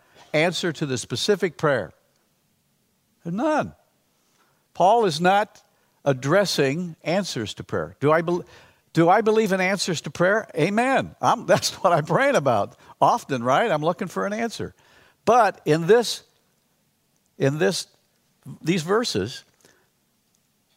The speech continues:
the concept is don't be anxious. How many of you have had an anxious thought in the last week or so? Come on, I'm expecting every hand. Come on, I don't believe you guys.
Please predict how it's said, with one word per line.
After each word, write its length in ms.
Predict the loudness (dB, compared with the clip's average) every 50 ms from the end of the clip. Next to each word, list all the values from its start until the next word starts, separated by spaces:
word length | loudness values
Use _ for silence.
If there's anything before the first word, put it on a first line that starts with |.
| _ _
the 80 | -16
concept 640 | -6 -2 0 0 0 0 0 0 0 0 0 0 -2
is 200 | -4 -4 -4 -8
don't 520 | -6 -2 -2 0 0 0 -4 -6 -8 -4
be 180 | -4 -4 -2 -2
anxious. 480 | -4 -4 -4 -6 -8 -10 -10 -10 -8
How 160 | -2 -2 -2
many 240 | 0 0 -2 0 0
of 140 | 0 -2 0
you 420 | -2 -2 -2 0 0 -2 -4 -6 -8 _ _ _ _ _ _ _
have 180 | -2 -2 0
had 320 | 2 0 2 2 2 2 2
an 140 | 0 -2
anxious 540 | -2 -2 -2 -2 -2 -4 -6 -6 -6 -6 -4
thought 300 | -2 -2 0 0 0 -4
in 80 | -4 -4
the 100 | -4 -2
last 300 | -2 -2 -2 -4 -6 -10
week 260 | -8 -10 -10 -10 -12
or 60 | -16
so? 280 | -14 -12 -14 -14 -14 _ _ _ _ _ _ _ _ _ _ _ _ _ _ _ _ _ _ _ _ _ _ _
Come 120 | _ -2 2
on, 60 | 2
I'm 100 | 2 2
expecting 720 | 2 -2 -4 -8 -2 2 2 2 2 2 -2 -2 0 2
every 280 | 0 0 2 0 -2 0
hand. 320 | 0 0 -2 -2 -4 -2
Come 180 | -4 -4 -2 -2
on, 120 | 0 0
I 120 | 0 -2 -2
don't 260 | -2 -6 -8 -8 -8
believe 320 | -6 -4 -4 -4 -6 -8
you 80 | -10 -12
guys. 420 | -12 -12 -12 -12 -14 -16 -16 -18